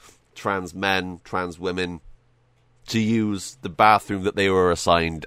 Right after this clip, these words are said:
at birth, which would have been ridiculous and thankfully didn't become a thing, apart from in some states. So, you have Virginian Danica,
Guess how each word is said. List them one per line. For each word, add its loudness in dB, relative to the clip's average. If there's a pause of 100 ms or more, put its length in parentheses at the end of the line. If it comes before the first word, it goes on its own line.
at 0
birth, -2
which -2
would -2
have -2
been -4 (520)
ridiculous -2 (240)
and 2 (320)
thankfully -2 (720)
didn't -2
become -6
a -2
thing, 0 (100)
apart 0
from -12
in -8
some -4
states. -4 (300)
So, 6 (360)
you 0
have 4
Virginian -4 (560)
Danica, 4